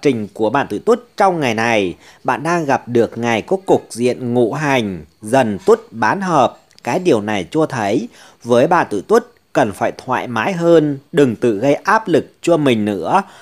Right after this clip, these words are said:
Bởi tình yêu luôn ở bên, bạn mệnh có thể sẽ tìm được tình yêu của đời mình, tìm được người mình sẽ chung sống đến trọn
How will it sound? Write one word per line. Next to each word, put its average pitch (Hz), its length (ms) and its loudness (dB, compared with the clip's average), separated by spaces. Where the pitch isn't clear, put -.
Bởi 131 400 2
tình 117 200 2
yêu 156 260 6
luôn 160 240 6
ở 123 300 -2
bên, 151 420 2
bạn 117 220 -2
mệnh 131 240 -2
có 190 160 0
thể 120 380 -2
sẽ 110 180 -2
tìm 113 360 2
được 104 320 -2
tình 113 300 0
yêu 151 300 2
của 123 160 0
đời 123 260 0
mình, 101 440 -2
tìm 107 260 0
được 101 220 -4
người 107 280 -2
mình 101 480 -2
sẽ - 300 -2
chung 151 300 -2
sống 135 360 -4
đến 160 140 -4
trọn 165 240 2